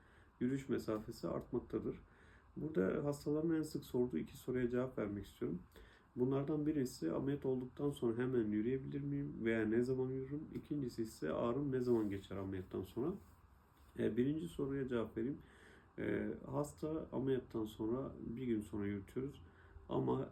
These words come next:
e, ameliyattan sonra hemen de yürüyebilir. Hemen üzerine basıp yürüyebilir. Buna bir engel durum yoktur. Ee, a-, ilk bir hafta tabii biraz fazla ağrı olmakla beraber altı ay sonra da tamamen ağrısı geçer. Ee,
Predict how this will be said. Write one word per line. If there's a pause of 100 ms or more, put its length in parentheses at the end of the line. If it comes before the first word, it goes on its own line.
(100)
e,
ameliyattan
sonra
hemen
de
yürüyebilir.
Hemen
üzerine
basıp (400)
yürüyebilir. (260)
Buna
bir
engel
durum
yoktur. (600)
Ee,
a-,
ilk
bir
hafta
tabii
biraz
fazla
ağrı
olmakla
beraber (580)
altı
ay
sonra
da
tamamen
ağrısı
geçer. (600)
Ee,